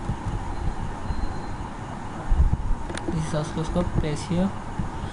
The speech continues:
and connect A to the source, positive terminal, and B to the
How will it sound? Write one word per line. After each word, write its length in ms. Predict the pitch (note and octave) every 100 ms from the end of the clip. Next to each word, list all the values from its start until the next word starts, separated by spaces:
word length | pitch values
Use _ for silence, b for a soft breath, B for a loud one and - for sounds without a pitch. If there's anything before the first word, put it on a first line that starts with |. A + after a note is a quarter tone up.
| B B
and 260 | E3 D#3+ D#3+
connect 300 | D#3 D#3 D3+ -
A 140 | D#3+ D3+
to 100 | D3+
the 440 | D#3 - D#3 D#3+ - -
source, 340 | E3+ F3+ - - - - - - - - - - - - - -
positive 420 | E3 D3+ - D#3
terminal, 360 | D#3+ D#3 E3 F#3 - - - B B B B -
and 340 | D#3 D3+ D3
B 140 | D3+ D#3
to 140 | D#3+
the 180 | E3